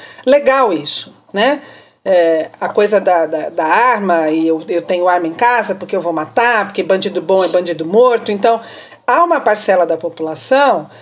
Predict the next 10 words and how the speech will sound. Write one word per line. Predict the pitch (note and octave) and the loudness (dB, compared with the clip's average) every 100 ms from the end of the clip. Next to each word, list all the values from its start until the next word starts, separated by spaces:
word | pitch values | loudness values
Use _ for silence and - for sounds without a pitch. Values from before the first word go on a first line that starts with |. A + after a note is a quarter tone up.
| - _ _ | -20 _ _
que | B3 B3+ | -4 0
não | C4 C4+ D4 | 2 4 2
se, | C#4+ - - D4+ D4+ C#4+ A#3+ G3+ E3+ E3 E3 _ _ _ _ _ _ _ _ - | 0 -4 0 2 4 4 2 2 -2 -6 -14 _ _ _ _ _ _ _ _ -10
que | A3+ | -2
não | A#3 C#4 | 2 2
se | C#4 - D4 | 0 -6 -2
comove, | E4+ D#4 B3 C4 D4+ C4+ G#3 | 0 2 4 4 2 0 -2
porque | G#3 A#3 C4 A3+ G3 - - - | -6 -4 -2 -4 -6 -16 -18 -16
meio | C#4+ A3 B3+ C#4+ | -8 0 2 2
que, | C4+ C#4 B3+ | -2 -2 -2